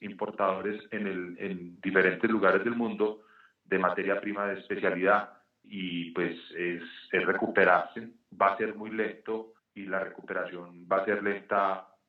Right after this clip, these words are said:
en muchos renglones, y en este de, del café, pues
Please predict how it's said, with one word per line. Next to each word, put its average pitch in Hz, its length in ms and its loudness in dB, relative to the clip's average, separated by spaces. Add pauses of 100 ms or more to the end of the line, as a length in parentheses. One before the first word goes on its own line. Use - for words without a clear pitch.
en 87 680 -12
muchos 98 320 2
renglones, 92 560 2 (460)
y 98 80 -2
en 92 100 0
este 90 280 0
de, 95 320 4
del 90 200 -2
café, 87 380 0
pues 95 340 -2